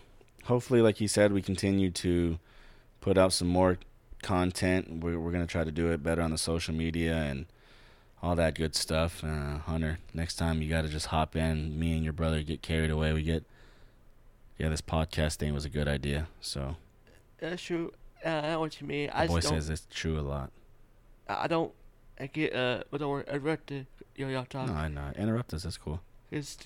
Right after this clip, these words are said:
Speaker 2: 'cause I like to listen. Y'all get the facts. Go on. It's stuck in my head. I had to, I had to answer those questions y'all saying as
Speaker 1: Yeah.
Speaker 2: get out there with my mouth. Yeah, I, I should hop in more talking.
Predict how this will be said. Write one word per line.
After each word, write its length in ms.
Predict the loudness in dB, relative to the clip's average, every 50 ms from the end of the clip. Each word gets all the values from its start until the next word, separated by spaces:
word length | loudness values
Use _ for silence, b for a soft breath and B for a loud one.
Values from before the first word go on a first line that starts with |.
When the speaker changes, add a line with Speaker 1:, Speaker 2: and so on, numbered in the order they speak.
| -14
Speaker 2:
'cause 680 | -6 -2 0 0 0 0 -2 -6 -8 -12 -12 -14 -14 -18 -10 -2
I 80 | 2 4
like 160 | 6 6 4
to 80 | 2
listen. 480 | -2 -4 -4 -4 -4 -6 -8 -8 -8 -6
Y'all 220 | -2 0 0 0 0 -2
get 160 | -6 -8 -8
the 60 | -8
facts. 440 | -8 -6 -4 -4 -6 -8 -14 -18 -18 -20 b b b b b b b b b
Go 160 | 2 4 4
on. 340 | 4 4 0 -2 -6 -8 -8 -8
It's 120 | -10 -8 -6
stuck 160 | -6 -6 -6
in 60 | -6
my 80 | -10 -8
head. 320 | -6 -4 -4 -4 -4 -6 -8 b b b b b b b b b b b 0
I 120 | 2 2
had 0 | 2 0
to, 100 | -2 -2
I 40 | -4
had 80 | -4 -6
to 100 | -6 -4
answer 200 | -4 -6 -4 -4 -4
those 160 | -6 -6 -6
questions 420 | -6 -8 -8 -8 -8 -8 -12 -10 -8
y'all 140 | -8 -8 -8
saying 280 | -6 -6 -6 -4 -4 -4
as 240 | -6 -8 -8 -10 -8
Speaker 1:
Yeah. 260 | -6 -4 -4 -4 -6 -8 -10 -8
Speaker 2:
get 120 | -6 -6 -4
out 60 | -4
there 180 | -2 -2 -2 -2
with 100 | -2 -6
my 100 | -10 -10
mouth. 400 | -10 -8 -8 -8 -10 -12 -14 -18 -20 -20 b b b b b b b b b b
Yeah, 200 | b -4 0 2
I, 260 | 4 4 4 4 2 2
I 40 |
should 360 | 0 0 -2 0 0 0 0 0
hop 220 | 0 0 0 0 -2
in 100 | -6 -6 -2
more 220 | -2 -2 -2 -4 -4
talking. 540 | -4 -2 -2 -2 -4 -4 -4 -4 -4 -6